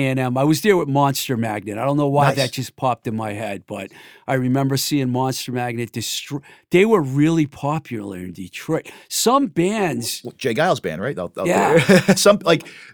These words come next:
Speaker 2: that, that area of America, right? That
Speaker 1: Yeah.
Speaker 2: people, they just love rock and roll, and it's just the, the weird amalgam of, like, you know, the, you got Alice Cooper, and, you, and then, but then you got, like, all, all the, you got the Motown groups and stuff. It's just, like, such a, whatever the mix was, whatever the reason, maybe just the,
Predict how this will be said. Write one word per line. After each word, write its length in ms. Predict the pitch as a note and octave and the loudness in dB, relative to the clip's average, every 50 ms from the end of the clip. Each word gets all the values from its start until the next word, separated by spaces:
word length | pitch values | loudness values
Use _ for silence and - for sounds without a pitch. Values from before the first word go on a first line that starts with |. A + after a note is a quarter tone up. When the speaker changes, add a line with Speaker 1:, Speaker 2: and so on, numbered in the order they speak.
| _ _ _ _ - | _ _ _ _ -2
Speaker 2:
that, 360 | - C3+ F#3 A3+ A3 - - - | 2 4 4 4 4 2 -2 2
that 200 | - G3 A3 - - - | 6 6 6 8 8 6
area 260 | F#3 G3 G3 G3 F#3 | 6 8 8 8 8
of 140 | E3 E3 D3 | 6 6 4
America, 520 | C#3 C3+ D3+ F3 F3 D#3 B2+ - G#2+ F#2 | 4 6 6 8 8 6 6 2 -2 -2
right? 200 | G2+ G#2+ B2 C#3 | 0 0 0 0
That 120 | - D3 B2+ | 0 0 0
Speaker 1:
Yeah. 80 | - | 2
Speaker 2:
people, 240 | D#3+ G3 - E3+ D3+ | 0 0 2 2 0
they 180 | - - B2+ A#2 | 0 0 -2 -2
just 160 | C3+ C#3+ - | -2 -2 -4
love 300 | G2+ G#2+ A#2 D3 D#3+ B2+ | -2 0 2 2 4 4
rock 260 | B2+ C3+ C#3 C3+ - | 4 4 4 4 2
and 100 | C#3 A#2 | 0 0
roll, 220 | A#2+ B2+ C3+ A#2 G2+ | 2 2 4 4 2
and 100 | A#2 B2+ | 0 -2
it's 140 | C3 C#3 | -4 -4
just 220 | - D3 D3+ C#3+ - | -4 -2 -2 0 0
the, 100 | - G#2 | 0 0
the 100 | A2+ B2+ | 0 2
weird 320 | B2+ C#3+ D#3 E3 D3+ - - | 2 4 4 4 2 2 0
amalgam 540 | A#2+ B2 A#2+ A#2 B2+ C3+ C3+ C#3+ B2+ A#2+ A2+ | -2 -2 0 2 4 4 4 2 2 0 -2
of, 120 | G#2 F2 F#2+ | -2 -2 -2
like, 360 | G#2 G#2+ G2 F#2 - - - - - - - - - - - - - - - - - _ _ _ _ _ | -2 -2 -2 -2 -6 -10 -14 -20 -20 -20 -18 -18 -18 -20 -20 -20 -20 -20 -20 -20 -20 _ _ _ _ _
you 140 | - - B2 | -2 0 0
know, 80 | G#2+ F#2 | 2 2
the, 200 | E2 F2+ E2+ F2 - | 0 -2 -4 -6 -6
you 160 | - A2 G#2+ | -4 -4 -2
got 140 | G#2+ - - | -2 -2 -2
Alice 300 | - B2+ A#2+ G#2+ G2+ - | -2 -2 -2 0 -2 -2
Cooper, 400 | - - - B2 A#2 - A2+ G#2+ | -4 -4 -4 -6 -4 -2 -2 -2
and, 80 | G#2 G#2+ | -2 -4
you, 60 | - - | -6 -6
and 80 | - B2 | -8 -8
then, 120 | A#2+ A#2+ A2+ - | -8 -8 -8 -6
but 140 | - A#2 G2+ | -8 -4 -2
then 100 | C3+ C3 | -2 -2
you 80 | A#2+ A2 | -2 -2
got, 160 | G#2+ C3 - | -2 -4 -4
like, 200 | G2+ G2+ G#2 - | -6 -8 -10 -10
all, 240 | - G#2+ A#2 A#2 G#2 | -10 -8 -8 -8 -6
all 200 | - - A#2 A#2+ | -4 -4 -4 -2
the, 160 | G2 G#2+ G2 | -4 -4 -8
you 120 | F2+ A2 A2+ | -8 -10 -10
got 80 | G#2+ - | -10 -10
the 60 | G2+ | -6
Motown 720 | G2+ A#2+ B2+ A#2+ - - A#2 A2 A2 G#2+ G2+ G2 G2 F#2 - _ _ _ _ _ - | -4 -2 -2 -2 -2 -4 -6 -6 -6 -6 -6 -8 -10 -12 -14 _ _ _ _ _ -10
groups 400 | - A2+ A#2 B2 - - - F#2+ | -6 -4 -4 -4 -2 -4 -4 -2
and 80 | F#2+ | -4
stuff. 200 | - - - - | -4 -6 -8 -10
It's 120 | - G2+ - | -12 -10 -8
just, 180 | A#2 - - | -8 -6 -6
like, 200 | - G2 F#2+ - - | -6 -6 -6 -6 -6
such 200 | - D3 C#3 - | -4 -4 -2 -2
a, 160 | G2+ E2 - _ _ _ _ _ _ _ _ _ - | -4 -4 -6 _ _ _ _ _ _ _ _ _ -6
whatever 260 | G#2 A#2+ C#3+ E3 C#3 | -2 0 2 2 2
the 80 | G#2 F2+ | 0 0
mix 260 | G2+ B2 C3 - - | -2 -2 -2 0 0
was, 180 | A#2 A2 G2+ A#2 | -2 -2 0 0
whatever 220 | C#3 E3 G3 E3+ | 2 2 2 2
the 100 | D3 A2+ | 2 0
reason, 380 | G#2 A#2 C#3+ D3 B2+ A#2 F#2+ F2+ | 0 2 2 2 2 2 0 -2
maybe 340 | A2 B2+ C3+ C3+ B2 A2 | 0 0 0 0 -2 -2
just 260 | F2 - A2 - - - | -2 -4 -6 -6 -4 -2
the, 220 | A2 G2 F#2 F2 | -2 -2 -2 -2